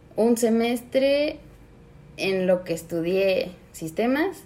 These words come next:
después un semestre en lo que fue el proceso como de propedéutico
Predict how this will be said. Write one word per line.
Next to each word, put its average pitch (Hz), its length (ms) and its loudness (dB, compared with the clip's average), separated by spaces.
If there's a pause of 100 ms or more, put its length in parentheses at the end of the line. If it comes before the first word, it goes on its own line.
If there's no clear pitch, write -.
(120)
después 165 440 -2
un 233 160 0
semestre 220 520 0
en 196 100 -6
lo 160 100 -4
que 175 100 -10
fue 175 140 2
el 170 60 -4
proceso 170 580 0
como 151 260 -6
de 151 160 -2
propedéutico 202 1080 -2